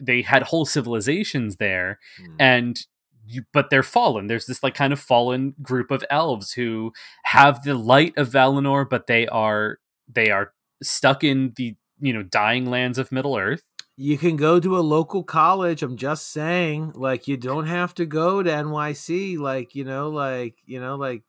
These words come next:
Speaker 2: that's just, I'm, I'm just saying.
Speaker 1: Yeah. You can save a lot of money at, at, uh, Community, you know? Do your gen eds. <laughs>
Speaker 2: I mean, th-, th-, th-, they've, they,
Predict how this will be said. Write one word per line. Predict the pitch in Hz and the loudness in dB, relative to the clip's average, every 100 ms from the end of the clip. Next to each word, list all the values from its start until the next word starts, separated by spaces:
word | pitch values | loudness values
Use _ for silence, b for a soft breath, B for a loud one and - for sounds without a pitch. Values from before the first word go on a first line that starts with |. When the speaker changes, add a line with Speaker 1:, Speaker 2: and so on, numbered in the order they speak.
| - | -10
Speaker 2:
that's | 120 - | -10 -8
just, | 180 156 | -8 -6
I'm, | 160 143 - | -8 -6 0
I'm | 143 165 143 | 2 0 -6
just | - 185 180 226 - - | -8 -2 0 0 -4 -6
saying. | 220 220 214 185 175 175 | -2 -2 -2 -2 -4 -4
Speaker 1:
Yeah. | 113 143 170 b b | -2 -2 -2 b b
You | 160 | 0
can | 190 | 2
save | - 240 | 2 4
a | 208 | 6
lot | 170 | 6
of | |
money | 127 160 151 | 6 4 2
at, | 123 - | 2 2
at, | 120 120 - | 0 0 0
uh, | 120 113 110 | 2 2 0
Community, | - 110 110 180 107 87 87 - | -6 -6 -6 -6 -8 -10 -12 -10
you | 113 | -6
know? | 110 147 - | -4 -6 -2
Do | 131 | 0
your | 127 143 | 2 4
gen | 123 135 139 | 4 4 4
eds. | 113 127 185 - - - | 2 0 -2 -4 -4 -6
<laughs> | - - | -8 -6
Speaker 2:
I | 147 165 | -2 0
mean, | 170 175 170 151 b b b _ | 0 -2 -4 -10 b b b _
th-, | 143 143 143 127 | -10 -8 -10 -8
th-, | 139 127 | -10 -8
th-, | 127 | -6
they've, | 139 175 143 _ - | 0 0 0 _ -6
they, | 147 | -6